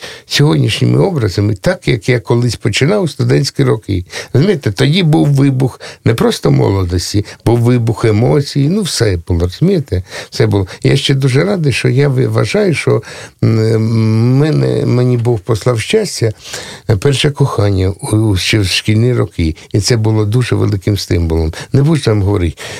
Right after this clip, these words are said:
е, щасливе, нещасливе. Перше кохання — це вже щасливе тим, що воно було. Розумієте, далеко не в кожного воно було. А я це відчув,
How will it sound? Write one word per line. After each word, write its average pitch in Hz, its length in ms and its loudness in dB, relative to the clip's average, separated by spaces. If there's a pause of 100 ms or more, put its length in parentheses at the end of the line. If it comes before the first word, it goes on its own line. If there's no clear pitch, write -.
(160)
е, 98 360 2
щасливе, 156 540 0
нещасливе. 110 500 0
Перше 170 300 -2
кохання — 147 460 0
це 123 140 -2
вже 117 180 0
щасливе 127 520 0
тим, 196 260 0 (160)
що - 240 0
воно 120 220 2
було. 98 420 -2 (520)
Розумієте, 117 400 2
далеко 123 560 0
не 117 80 2
в 101 60 -4
кожного 104 420 0
воно 104 240 0
було. 95 440 -2
А 107 40 2
я 165 140 2
це 139 160 -2
відчув, 104 520 -2